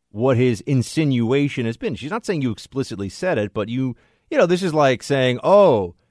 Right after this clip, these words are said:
you know who I think is the dumbest person in Congress? Francie Pelosi." Well, I, I, I think people would figure out who I'm referring to, right? You know, it's, it's not com-, I didn't technically name anyone in Congress, but it's,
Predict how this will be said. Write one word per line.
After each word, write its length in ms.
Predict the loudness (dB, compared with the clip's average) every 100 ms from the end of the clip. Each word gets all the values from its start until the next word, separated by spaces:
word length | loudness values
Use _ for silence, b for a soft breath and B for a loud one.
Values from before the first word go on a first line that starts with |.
| _
you 140 | -8 -2
know 180 | 0 0
who 140 | 0
I 100 | -2
think 300 | -2 -4 -2
is 140 | -4
the 100 | -4
dumbest 400 | -4 -2 -2 -4
person 340 | -2 -4 -2 -4
in 160 | -4
Congress? 800 | -2 -2 0 0 0 -2 -4 -16 _ _ _ _ _
Francie 840 | 0 2 2 0 -2 -2 0 -2 -2
Pelosi." 800 | 0 2 4 2 -2 -8 -8 -20 _ _ _ _ _ 0
Well, 480 | 4 6 6 2 _ _ _ _ _
I, 80 | -20 -18 -20 -14
I, 120 | -10 -2
I 100 | -2
think 280 | 0 -2
people 340 | 2 0 4 4
would 140 | 4
figure 320 | 4 2 4
out 200 | 6 6
who 160 | 6 4
I'm 140 | 2
referring 420 | 0 2 2 4 0
to, 160 | -6
right? 380 | -6 0 2 0 -4
You 100 | -6
know, 120 | -6
it's, 160 | -6 -10
it's 200 | -12 -6
not 220 | -6 -6
com-, 260 | -6 -6 -6 -2
I 100 | 2
didn't 200 | 2 0
technically 600 | -4 -4 -2 -4 -2 0
name 260 | 2 2 2
anyone 400 | 0 2 2 0
in 80 | -2
Congress, 520 | -2 -2 -4 -12 -10
but 240 | 0 0
it's, 340 | 0 -10 -20